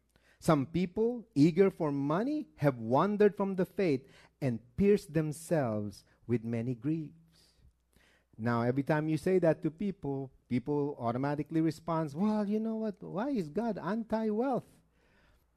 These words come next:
No, he's not anti-wealth. He's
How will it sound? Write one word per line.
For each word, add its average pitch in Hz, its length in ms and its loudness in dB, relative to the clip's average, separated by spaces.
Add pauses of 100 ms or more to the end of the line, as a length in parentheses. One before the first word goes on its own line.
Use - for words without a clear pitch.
(240)
No, 349 160 0
he's 254 160 2
not 269 240 2
anti-wealth. 220 840 6 (640)
He's - 300 2